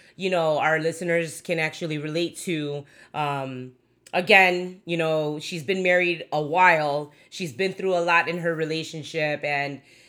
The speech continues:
you know, communication is very important. I've learned that now in the relationship I'm in, is that you have to always be communicative. Uh, you know, if you want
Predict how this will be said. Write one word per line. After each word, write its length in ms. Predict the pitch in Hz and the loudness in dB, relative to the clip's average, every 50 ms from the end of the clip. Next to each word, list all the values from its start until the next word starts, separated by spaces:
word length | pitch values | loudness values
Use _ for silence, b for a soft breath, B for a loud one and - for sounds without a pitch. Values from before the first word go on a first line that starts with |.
| B B | B B
you 140 | - 175 170 | -8 -4 -2
know, 400 | 170 160 156 151 151 147 147 147 - | -2 0 -2 -2 -2 -4 -6 -8 -6
communication 680 | 202 190 196 202 208 208 208 208 202 196 - 208 185 | -4 0 2 2 2 2 0 -2 -4 -4 -2 -2 -2
is 160 | 180 170 151 | -2 -2 0
very 280 | 151 170 160 165 165 165 | 2 2 2 4 2 0
important. 600 | 160 143 - 160 165 156 - 147 143 127 101 - | 0 -2 -4 -4 -4 -4 -4 -6 -8 -10 -8 -6
I've 220 | - 147 160 139 143 | -4 -4 -4 -4 -4
learned 260 | 156 165 170 170 160 | -4 -4 -4 -4 -2
that 200 | 160 156 143 147 | -2 -2 -2 -2
now 240 | 151 151 151 151 151 | -4 -6 -6 -6 -6
in 60 | 147 | -6
the 80 | 147 | -6
relationship 520 | 143 143 147 147 147 147 147 127 - 156 - | -6 -4 -4 -6 -6 -8 -10 -8 -8 -8 -6
I'm 220 | 135 139 143 143 139 | -4 -6 -4 -4 -4
in, 180 | 135 131 131 | -6 -6 -6
is 140 | 131 127 123 | -8 -8 -6
that 340 | 139 123 123 120 117 117 _ B B B B B B | -4 -4 -2 -4 -4 -8 _ B B B B B B
you 140 | - 160 160 | -4 -2 -2
have 160 | 147 143 147 | -2 -2 -2
to 80 | 170 147 | -2 -2
always 340 | 123 156 160 160 156 139 123 | 0 0 -2 -2 -4 -6 -8
be 160 | 135 156 143 | -10 -12 -12
communicative. 880 | 147 - 151 151 147 147 147 156 147 - - 143 143 143 143 135 127 123 | -10 -8 -8 -6 -6 -8 -8 -10 -10 -6 -4 -4 -2 -2 -4 -6 -8 -10
Uh, 420 | - 139 135 127 127 117 85 85 78 | -8 -8 -8 -8 -8 -8 -10 -10 -12
you 220 | 107 135 151 156 | -12 -12 -10 -8
know, 220 | 151 147 143 135 | -8 -6 -6 -6
if 220 | 113 120 147 147 - | -6 -8 -8 -10 -10
you 80 | 160 | -12
want 320 | 151 147 160 160 151 135 | -10 -6 -4 -4 -4 -4